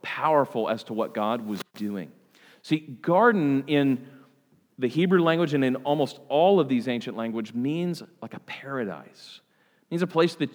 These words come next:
a king would walk freely and talk and think and commune with his advisors.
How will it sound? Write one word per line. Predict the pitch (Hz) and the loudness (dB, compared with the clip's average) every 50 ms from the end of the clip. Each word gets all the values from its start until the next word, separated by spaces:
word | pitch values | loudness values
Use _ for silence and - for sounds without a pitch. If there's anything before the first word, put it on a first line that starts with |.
| - _ | -8 _
a | 127 123 | -8 -8
king | - - - - - 175 190 196 190 165 135 | -8 -18 -18 -10 -8 -6 -4 -2 -2 0 0
would | 113 107 98 | -2 -2 -4
walk | 104 110 123 139 147 135 117 - - - - - - - _ _ | -6 -6 -2 0 2 0 0 0 -4 -14 -20 -20 -20 -20 _ _
freely | _ - - - 147 151 160 156 139 120 107 95 | _ -20 -4 0 4 4 6 6 4 4 2 0
and | 82 101 - | -4 -8 -12
talk | - - - - 131 147 147 127 104 - - - - | -16 -20 -14 -10 -8 -4 -4 -4 -4 -6 -12 -14 -12
and | 113 104 95 | -12 -12 -12
think | - - _ 143 147 147 135 - - | -14 -10 _ -4 -2 -2 -4 -6 -8
and | 117 107 | -12 -12
commune | - - - 110 107 110 120 143 151 143 131 | -12 -10 -8 -6 -4 -2 -2 -2 -2 -2 -2
with | 117 110 | -4 -6
his | 110 107 98 | -6 -10 -10
advisors. | 104 98 90 - 87 90 104 107 95 80 78 - - - - - | -10 -12 -12 -14 -14 -12 -12 -12 -14 -16 -20 -20 -20 -20 -20 -20